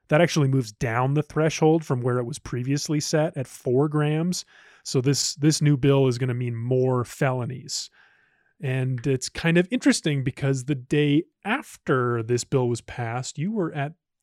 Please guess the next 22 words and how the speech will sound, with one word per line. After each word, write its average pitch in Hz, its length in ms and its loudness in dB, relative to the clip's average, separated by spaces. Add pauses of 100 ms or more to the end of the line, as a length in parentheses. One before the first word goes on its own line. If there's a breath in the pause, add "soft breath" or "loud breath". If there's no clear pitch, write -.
(160)
a 135 340 -2
fundraiser 254 680 -4
for 170 140 -4
the 151 120 0
Harm 185 460 0
Reduction 185 640 -4
Action 214 460 -8
Center, 254 420 -6 (680 soft breath)
uh, 139 220 -4
where 143 140 -2
I 165 80 -2
imagine 233 360 -2
people 220 240 -6
had 226 100 -6
some 208 240 -4
pretty 196 180 -4
strong 226 280 -4
feelings 202 560 -6
about 110 240 -6
all 113 180 -6
this. 120 480 -8 (140)
And 139 400 -4